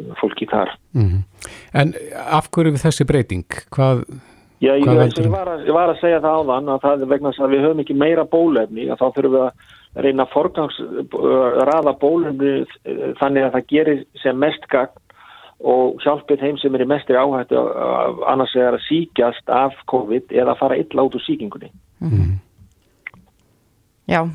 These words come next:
Speaker 3: þetta er stórt verkefni sem er framundan. Um,
Speaker 1: Já, já.
Speaker 3: mun, munu heilsugæslurnar, heilsugæsla höfuðborgarsvæðisins og víðs vegar um land skipuleggja hvernig þetta fer fram, hafa samband við viðkomandi einstaklingar sem eru innan þess hóps og, og,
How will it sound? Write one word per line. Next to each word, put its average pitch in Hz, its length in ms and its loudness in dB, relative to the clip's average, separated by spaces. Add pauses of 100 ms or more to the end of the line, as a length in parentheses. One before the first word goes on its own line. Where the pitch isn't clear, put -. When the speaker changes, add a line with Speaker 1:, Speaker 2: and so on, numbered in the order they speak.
Speaker 3:
þetta 208 240 -4
er - 160 -12
stórt - 320 -4
verkefni 220 400 -4
sem 202 160 0
er 196 60 -2
framundan. 170 480 0 (400)
Um, - 160 0
Speaker 1:
Já, 165 260 0
já. 120 280 -4 (180)
Speaker 3:
mun, 233 560 2 (200)
munu 226 320 0
heilsugæslurnar, 269 960 -2 (220)
heilsugæsla 233 500 -2
höfuðborgarsvæðisins 240 800 -2
og 220 80 0
víðs 240 180 0
vegar 233 160 2
um 226 80 2
land 240 320 -2 (680)
skipuleggja 240 760 -2
hvernig 233 400 -2
þetta 220 160 -2
fer 254 220 0
fram, 202 280 0
hafa 202 220 0
samband 226 480 -2
við 240 220 2
viðkomandi 226 340 0
einstaklingar 226 560 0
sem 208 140 -2
eru 226 240 2
innan 233 180 0
þess 220 220 -4
hóps 247 340 -2
og, 214 220 0
og, 214 260 2